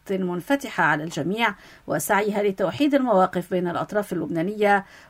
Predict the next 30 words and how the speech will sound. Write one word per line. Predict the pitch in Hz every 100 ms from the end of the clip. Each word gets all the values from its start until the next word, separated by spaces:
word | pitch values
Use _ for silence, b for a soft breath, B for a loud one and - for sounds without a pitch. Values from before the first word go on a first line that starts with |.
| -
ودعم | 175 185 185 190
قيام | - 214 247 262
الدولة | 214 185 190 190
العادلة | 175 185 247 240 247 233
وسيادة | 156 - 180 185 185 190
القانون | 185 185 220 233
على | 190 180 180
كامل | 170 175 185 180
الأراضي | 170 170 170 170
اللبنانية. | 156 135 139 107 95 82 B B B B -
بخاري | 233 - 339 320
وبعد | 254 190 190 190
لقائه | 190 190 240 233 208 202
عضو | 170 185
تكتل | 180 185 247 226
الجمهورية | 175 165 165 180 190
القوية | - - 180 208 202 196
النائب | 202 185 170 180 165
إلي | - 170
خوري | 160 233 226 208 247 B B B
في | - 277 277
حضور | 254 - 277 185
القائم | - 180 180 202 180 190
بالأعمال | 180 170 175 190 196 170
راجح | 180 202 185 190
العتيبي | 165 156 214 220 202 220
طالب | 233 285 269 208 180
بدعم | 170 165 196 214 202
طرابلس | 214 214 185 170 -
والشمال | 165 - 160 214 220